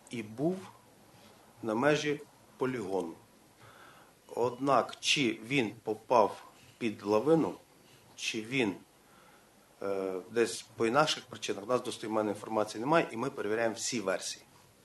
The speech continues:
які можливі. Тобто ми продовжуємо пошукові роботи навколо полігону,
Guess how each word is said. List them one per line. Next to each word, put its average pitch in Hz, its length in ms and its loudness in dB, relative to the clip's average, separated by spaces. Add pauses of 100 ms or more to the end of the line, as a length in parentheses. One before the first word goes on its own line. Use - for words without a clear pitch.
(260)
які 107 180 -4
можливі. 98 360 0
Тобто - 240 -8
ми 120 180 -4
продовжуємо 104 580 -8
пошукові 107 460 -6
роботи 95 440 -2
навколо 101 680 2 (680)
полігону, 147 500 0